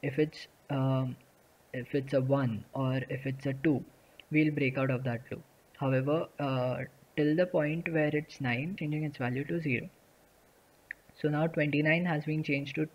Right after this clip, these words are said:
twenty, and now the iterator points on two. Now two will also increment to three, and now we'll stop. We'll break out of this loop. Why did we break out of this loop? Uh,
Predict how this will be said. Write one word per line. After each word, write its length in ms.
twenty, 520
and 260
now 220
the 160
iterator 520
points 360
on 240
two. 120
Now 200
two 180
will 280
also 520
increment 600
to 120
three, 440
and 280
now 180
we'll 300
stop. 260
We'll 200
break 280
out 140
of 140
this 200
loop. 140
Why 200
did 200
we 120
break 240
out 100
of 140
this 200
loop? 220
Uh, 340